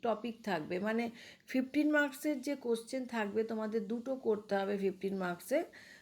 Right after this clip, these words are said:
তো সেখানে দেখো, প্রথমেই আমি একটা কোশ্চেন রেখেছি, এরকম একটা অদ্ভুত টাইপের কোশ্চেন দিয়েছি, সেটা হচ্ছে, "ভেনচিত্রের সাহায্যে বৈধতা বিচার করো" বলে ডট ডট দিয়েছি।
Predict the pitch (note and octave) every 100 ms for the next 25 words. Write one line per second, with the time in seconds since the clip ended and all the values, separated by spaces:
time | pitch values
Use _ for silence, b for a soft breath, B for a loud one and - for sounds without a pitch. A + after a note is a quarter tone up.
0 | B A3+ A3+ A3 B3+ B3 C#4+ D4 B3+ A3+
1 | A#3 B3+ B3 B3+ D4 D4+ C#4+ B3+ B3 A3+
2 | B3 A#3 A3 G#3 A#3 A3+ A3 A3 A3 G#3+
3 | G#3 G#3 G3+ - G3+ - B B B -
4 | A3 G#3 C#4 C#4 C4 A#3+ A#3+ A#3+ A#3 G3+
5 | - A#3 G#3+ G3+ F#3 G#3+ A#3 G#3+ A3 A3
6 | G#3+ A#3+ B3 B B B - G#3 B3+ C4+
7 | D4+ D#4+ - D#4+ D#4 D4+ D4 D4 D4 D4+
8 | A#3 G#3 A#3 A3+ C4 C4+ A#3 G#3 G#3 G3
9 | G3+ G#3+ B3 B3 B3+ G#3 F3+ E3 D3+ D3+
10 | C#3+ B2+ C3 E3+